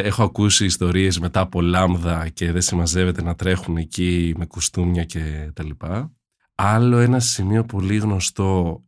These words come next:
είναι η Αγίου Πολυκάρπου, που είναι στο Βοτανικό. Εκεί χρειάζεται αμάξι.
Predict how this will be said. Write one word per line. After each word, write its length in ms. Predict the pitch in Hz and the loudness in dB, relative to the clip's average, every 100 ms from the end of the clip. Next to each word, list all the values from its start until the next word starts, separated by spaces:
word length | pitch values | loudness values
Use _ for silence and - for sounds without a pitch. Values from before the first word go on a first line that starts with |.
| - | -6
είναι 560 | 98 101 98 85 80 - | -2 0 0 0 -4 -8
η 200 | 95 87 | -4 -2
Αγίου 340 | 85 87 98 | -2 -2 -4
Πολυκάρπου, 960 | - 92 - 82 82 - 82 90 117 - _ _ _ | -4 -4 -4 -6 -6 -8 -8 -6 -8 -14 _ _ _
που 140 | - 90 | -4 -2
είναι 140 | 90 | 0
στο 160 | 87 98 | -2 -2
Βοτανικό. 720 | 92 87 80 - 78 87 117 | -2 -2 -4 -6 -6 -4 -6
Εκεί 300 | - 87 101 | -8 -8 -6
χρειάζεται 460 | 92 - 95 95 98 | -6 -2 -2 -2 -2
αμάξι. 720 | 90 87 85 - - 87 127 | 0 0 -2 -4 -4 -4 -6